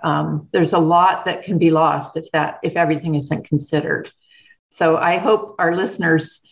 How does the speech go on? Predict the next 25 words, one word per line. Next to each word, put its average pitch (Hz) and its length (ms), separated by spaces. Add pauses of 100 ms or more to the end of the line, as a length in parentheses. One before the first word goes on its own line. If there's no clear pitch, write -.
(500)
uh, 160 220
are 196 160
looking 262 340
for 240 160
people 226 360
like 185 320
that. 175 420
I've 180 180 (140)
had 175 100
a 180 60
few 180 340
good, 180 300 (160)
uh, - 380
holistic 196 640 (420)
retirement 175 500
planners 165 400
on 160 160
the 156 80
podcast, 151 800
and, 147 320 (440)
um, 156 240
it's 170 240
really 170 200
refreshing 160 680 (100)
to, 143 280